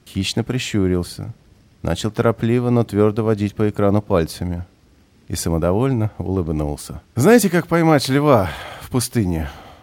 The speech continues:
Денис, качели которого почти утвердились в положении надежда, неуверенно ответил. «М, разделить пустыню пополам? Потом ту половину, где лев, еще раз?» «Пополам».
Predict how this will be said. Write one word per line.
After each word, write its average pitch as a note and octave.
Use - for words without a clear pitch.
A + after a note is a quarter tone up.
Денис, C3
качели A#2
которого G2+
почти -
утвердились G#2+
в -
положении F#2
надежда, E2
неуверенно G2+
ответил. F#2+
«М, F2
разделить G#2+
пустыню A#2+
пополам? A#2+
Потом A2
ту A2
половину, A2+
где G#2+
лев, A#2
еще C#3+
раз?» D3
«Пополам». F2+